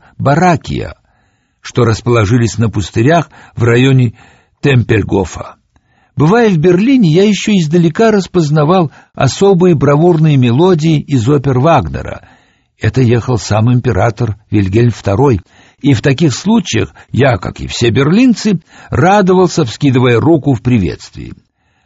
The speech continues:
Заодно с толпою раскормленных матрон и мужчин, украшенных трёхрядными затылками, я вместе с ними, ошалевшими от восторга, сам ошалевший тоже, изо всех сил кричал хвалу кайзеру.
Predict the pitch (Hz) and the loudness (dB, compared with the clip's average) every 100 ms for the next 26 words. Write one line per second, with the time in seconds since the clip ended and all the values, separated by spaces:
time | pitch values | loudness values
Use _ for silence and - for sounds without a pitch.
0 | _ _ 107 185 202 240 254 - 226 185 | _ _ 0 2 2 2 0 0 0 0
1 | - 160 160 147 131 - 160 165 151 156 | 2 2 4 2 -2 0 0 0 0 2
2 | 143 135 - 117 107 120 143 147 135 98 | 0 -2 0 -2 0 0 0 0 0 -2
3 | 85 - 110 120 131 - - - 135 131 | -2 -6 -2 -2 -2 -8 -18 -4 -2 2
4 | 131 123 120 127 - 123 123 - 117 113 | 0 0 0 0 0 0 0 0 0 0
5 | 104 120 113 120 113 123 110 107 104 95 | 0 0 0 -2 0 0 0 -2 -2 -4
6 | - - - _ 127 196 226 156 104 - | -8 -20 -20 _ 0 2 0 0 -2 -2
7 | 120 110 180 247 220 185 - - - - | -6 -4 0 2 4 0 -4 -10 -4 -2
8 | - 180 185 123 147 160 156 160 127 143 | 2 2 2 0 0 0 0 -2 -2 0
9 | 143 120 127 - - _ - - 180 147 | 0 2 -2 -4 -16 _ -8 0 2 2
10 | 95 95 107 92 85 92 - 185 254 208 | 0 -2 -2 -2 -2 -4 0 2 2 2
11 | 208 190 - - - 101 69 60 - 165 | -2 -4 -12 -12 -4 -2 -4 -8 -4 -2
12 | 180 131 151 147 - 87 117 - 135 175 | -2 -2 0 0 0 -2 -2 0 0 2
13 | 175 147 - 98 113 110 - 73 65 - | 2 -2 -8 -4 -2 -4 -8 -8 -10 -14
14 | - - - | -18 -18 -20